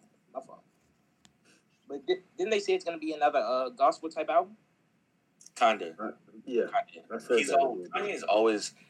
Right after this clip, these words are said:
Speaker 1: influenced gospel
Speaker 3: Mm-hmm.
Speaker 1: into, into his music.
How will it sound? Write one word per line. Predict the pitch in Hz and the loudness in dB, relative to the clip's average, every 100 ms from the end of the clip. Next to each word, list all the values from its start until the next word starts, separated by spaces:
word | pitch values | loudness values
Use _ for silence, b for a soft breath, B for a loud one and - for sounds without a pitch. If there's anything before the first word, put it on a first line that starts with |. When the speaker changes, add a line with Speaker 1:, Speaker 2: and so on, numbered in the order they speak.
| b - | b -6
Speaker 1:
influenced | 117 110 110 107 101 85 | -6 -4 -4 -4 -6 4
gospel | 98 95 - 92 87 - _ _ _ - | 6 6 0 -6 -8 -10 _ _ _ -8
Speaker 3:
Mm-hmm. | 110 | -4
Speaker 1:
into, | 101 - 98 92 85 82 - | -2 2 4 4 0 -6 -10
into | 104 107 98 | -8 -6 -8
his | 87 | -8
music. | 98 101 82 | -10 -10 -12